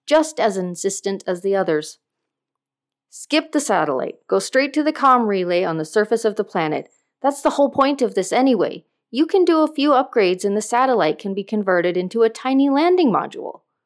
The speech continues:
"Just stop for a minute. You are not talking to an engineer, remember?" Aldi's voice was remonstrative. "What you are saying is that instead of putting the satellite in orbit,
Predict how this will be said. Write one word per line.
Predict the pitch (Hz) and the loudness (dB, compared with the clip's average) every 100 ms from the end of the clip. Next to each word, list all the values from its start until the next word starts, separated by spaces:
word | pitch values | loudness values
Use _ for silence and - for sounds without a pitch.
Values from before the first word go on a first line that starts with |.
| _ _ _ _ _ _ _ _ _ _ _ _ _ | _ _ _ _ _ _ _ _ _ _ _ _ _
"Just | 302 339 - - | -2 -2 -4 -6
stop | - 175 - - | 0 0 0 -4
for | 160 | -4
a | 156 | -2
minute. | 156 151 - _ _ | -4 -6 -10 _ _
You | 233 311 | -2 2
are | 320 247 | 4 4
not | 247 - | 2 2
talking | 202 190 190 175 | 0 -2 -2 -6
to | 180 175 | -4 -4
an | 170 | -2
engineer, | 165 156 170 165 143 | -4 -6 -6 -4 -4
remember?" | 147 160 185 233 311 349 _ _ _ _ _ _ _ _ _ _ | -4 -2 -2 0 0 -2 _ _ _ _ _ _ _ _ _ _
Aldi's | 262 226 208 180 | 2 4 2 0
voice | 185 160 156 - | 0 0 0 -2
was | 170 165 165 | -2 0 0
remonstrative. | 175 180 165 151 - 156 143 143 - _ _ _ _ _ _ _ _ _ - | 0 0 0 -2 -4 -2 -2 -2 -6 _ _ _ _ _ _ _ _ _ -2
"What | 190 - | 0 2
you | 262 330 | 4 4
are | 359 | 2
saying | - 403 285 247 | 2 2 2 0
is | - 202 | 0 0
that | 202 185 | 0 0
instead | 185 185 196 190 | -2 -4 -2 2
of | 180 175 - | 2 0 -6
putting | _ 208 240 254 | _ 2 4 4
the | |
satellite | 269 277 277 247 202 202 | 2 2 2 4 4 2
in | 214 | 2
orbit, | 240 165 147 156 | 2 2 0 -4